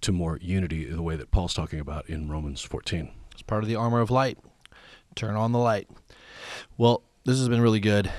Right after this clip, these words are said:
Speaker 2: and, um, it's, it's deep, um, deep conversations. This is a deep passage of Scripture. Chapters thirteen, twelve, thirteen, and fourteen are really the meaty part of Romans, and we're, we're, we're getting close to wrapping this thing up. Can you believe it?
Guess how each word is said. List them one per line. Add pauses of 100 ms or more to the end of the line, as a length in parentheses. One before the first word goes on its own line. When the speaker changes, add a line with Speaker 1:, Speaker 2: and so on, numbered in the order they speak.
(120)
Speaker 2:
and,
um,
it's, (800)
it's
deep, (440)
um, (280)
deep
conversations.
This
is
a
deep
passage
of
Scripture. (280)
Chapters
thirteen, (240)
twelve,
thirteen,
and
fourteen
are
really
the
meaty
part
of
Romans,
and
we're,
we're, (160)
we're
getting
close
to
wrapping
this
thing
up.
Can
you
believe
it?